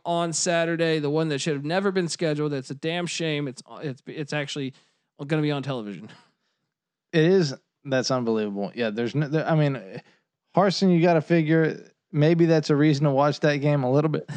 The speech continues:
Speaker 2: but there's, beyond, like, the first two minutes when Auburn's up twenty-one nothing,
Speaker 1: <laughs> Yeah.
Speaker 2: then you, there's no reason to watch or even have the rest of that game.
Speaker 1: Okay, Patty C, you got, you got the, the, the, look,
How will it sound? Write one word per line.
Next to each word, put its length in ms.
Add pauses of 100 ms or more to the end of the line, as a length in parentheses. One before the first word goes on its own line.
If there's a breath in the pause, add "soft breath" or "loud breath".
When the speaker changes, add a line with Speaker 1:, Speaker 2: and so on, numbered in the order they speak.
(100)
Speaker 2:
but 260
there's, 360 (600 loud breath)
beyond, 440
like, 140
the 100
first 340
two 160
minutes 340
when 140
Auburn's 400
up 140
twenty-one 480
nothing, 360
Speaker 1:
<laughs> 40
Yeah. 180 (160)
Speaker 2:
then 380
you, 320
there's 260
no 140
reason 220
to 60
watch 240
or 220
even 160
have 240
the 80
rest 200
of 40
that 140
game. 260 (260)
Speaker 1:
Okay, 300
Patty 280
C, 180
you 240
got, 280
you 120
got 160
the, 100
the, 560
the, 140
look, 240